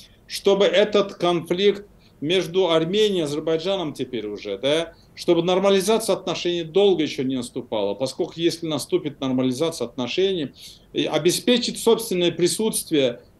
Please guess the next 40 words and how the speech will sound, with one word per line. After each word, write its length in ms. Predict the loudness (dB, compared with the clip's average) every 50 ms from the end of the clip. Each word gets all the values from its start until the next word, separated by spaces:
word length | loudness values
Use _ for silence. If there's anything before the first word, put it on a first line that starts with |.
| _ _
э, 40 | -4
на 720 | -2 0 2 2 2 4 2 2 2 0 0 0 0 2
Южном 340 | 2 2 0 0 -2 -4 -4
Кавказе 600 | -4 -4 -6 -6 -4 -4 -2 0 0 0 -2 -4 -6
таким 340 | -6 -6 -6 -4 -4 -6
странам, 400 | -6 -4 -4 -2 -2 -2 -4 -6
как 200 | -6 -8 -10 -8
С 120 | -8 -8 -6
Ш 280 | -4 0 2 2 4
А 40 | 4
и, 300 | 4 4 2 2 -2 -2 -4 -12 -20 -20 -20 -20 -14 -10
значит, 420 | -6 -2 0 0 0 0 -2 -4 0
Франция, 440 | 2 4 6 6 4 4 2 0
будет 320 | 0 2 2 2 2 0 -2
крайне 340 | -2 2 2 4 4 4 2
сложно, 480 | 2 4 6 6 6 6 2 -2 -6
поскольку, 640 | -6 -8 -8 -4 0 0 0 0 0 -4 -6 -6 -6 -14 -20 -20 -20 -20 -10 -4
э, 220 | 0 2 2 2 2
они, 300 | 2 4 4 6 6 4
как 280 | 4 2 0 -2 0 0
правило, 280 | 2 4 4 4 4
приходят 520 | 2 2 0 0 2 4 6 6 4 4 0
туда, 240 | -2 0 0 0
где 240 | 0 -2 -4 -4 -2
есть 180 | -4 -4 -4 -2
проблема. 640 | 0 0 2 2 2 0 0 -2 -2 -6 -12 -16 _ _ _ -20 _ -6
Если 340 | -2 0 0 0 0 0 -2
нет 260 | 0 0 -2 -2 -2
проблемы, 560 | 0 2 2 2 2 2 2 2 4 2 2
значит, 320 | 0 -2 -2 -4 -4 -6 -6
они 120 | -6 -6
создают 560 | -4 -2 -2 -2 2 4 4 4 4 4 2
эту 200 | -2 -2 -4 -6
проблему, 560 | -8 -6 -6 -6 -4 -4 -4 -6 -6 -6 -8 -6
чтобы 260 | -2 -2 0 0 0
самим 380 | 0 0 0 2 2 2 2
же 100 | 2 2
эту 160 | 2 0 0 -2
проблему 480 | -2 -2 -2 -2 -2 -2 -2 -2 -2
решать. 440 | -2 -2 -2 -2 -4 -4 -6 -6 -8